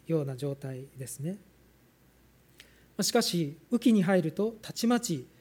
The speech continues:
その水が川いっぱいになって溢れ出して、激しい流れとなると。まあ、そのように神様の技がなされるように、まあ、つまり、砂漠に川が流れるような、そのような神様の技がなされて、また大勢の人々がこのところに帰ってくるように、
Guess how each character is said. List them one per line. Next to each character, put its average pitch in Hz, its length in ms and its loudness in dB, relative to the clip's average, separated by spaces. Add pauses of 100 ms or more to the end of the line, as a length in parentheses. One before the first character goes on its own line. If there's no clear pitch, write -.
(260)
そ - 180 0
の 180 100 4
水 170 200 2
が 175 160 2
川 175 260 4
い 185 40 4
っ - 20 -2
ぱ 196 220 -4
い 196 40 0
に 196 100 -2
な 214 120 -2
っ - 20 -8
て 170 240 -4
溢 190 180 -2
れ 226 60 2
出 233 160 0
し - 120 -8
て、 151 200 -4 (320)
激 170 180 2
し 277 220 0
い 247 60 -2
流 180 200 0
れ 240 100 -4
と 196 120 -8
な 175 120 -4
る 156 100 -8
と。 131 140 -16 (640)
ま 185 80 2
あ、 - 20 0
そ 226 180 0
の 262 100 4
よ 311 180 6
う 277 60 4
に 233 340 0 (120)
神 262 240 -4
様 269 260 0
の 233 160 0
技 220 180 -2
が 180 200 0
な 143 100 -6
さ 185 160 -2
れ 175 80 0
る 160 100 -4
よ 147 80 -6
う - 20 -10
に、 123 60 -14 (340)
ま 190 80 0
あ、 - 20 0
つ 190 100 -4
ま 220 100 4
り、 190 100 2
砂 190 160 -2
漠 214 240 2
に 220 100 2
川 220 220 4
が 220 100 4
流 214 240 2
れ 247 80 4
る 233 100 0
よ 233 120 6
う 214 40 2
な、 208 220 2 (360)
そ - 220 -2
の 233 100 2
よ 294 140 2
う 285 40 0
な 262 120 0
神 254 240 -6
様 240 240 -2
の 208 80 0
技 208 200 -2
が 196 180 -2 (240)
な 175 100 -2
さ 233 140 -2
れ 226 80 -2
て、 185 280 -2 (380)
ま 226 120 2
た 226 320 4
大 220 140 4
勢 233 140 8
の 240 80 4
人 247 200 2
々 247 180 2
が 233 100 2
こ 220 120 -2
の 233 100 -2
と 233 100 -6
こ 262 100 0
ろ 269 60 0
に 240 100 -4
帰 226 180 -4
っ 262 40 -2
て - 160 -6
く 254 120 -4
る 240 80 0
よ 226 80 4
う - 20 2
に、 185 160 -2